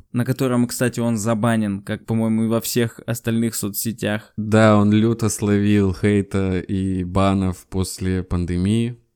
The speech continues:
Speaker 2: потому что он ещё и ак-, антиваксер. Ну ладно, об этом поговорим дальше.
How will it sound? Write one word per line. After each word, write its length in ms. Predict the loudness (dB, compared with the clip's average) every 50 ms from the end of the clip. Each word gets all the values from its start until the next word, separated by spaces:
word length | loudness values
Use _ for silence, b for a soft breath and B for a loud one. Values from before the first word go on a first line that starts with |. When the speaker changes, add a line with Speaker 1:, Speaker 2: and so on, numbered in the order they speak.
| _ _ _
Speaker 2:
потому 300 | -12 -10 -8 -6 -8 -8
что 200 | -8 -8 -6 -4
он 140 | -4 -2 -4
ещё 200 | -4 -4 -4 -4
и 40 | -4
ак-, 240 | -4 -4 -8 -10 _ -8
антиваксер. 680 | -6 -4 -4 -4 -6 -4 -4 -4 -4 -4 -4 -6 -6 -6 -6
Ну 120 | -4 -2
ладно, 340 | -2 -2 -2 -4 -6 -10 -12 -10
об 140 | -6 -6
этом 220 | -4 -4 -4 -4 -6
поговорим 480 | -6 -6 -6 -4 -4 -4 -4 -4 -4
дальше. 440 | -4 -4 -6 -6 -8 -10 -14 -18 -18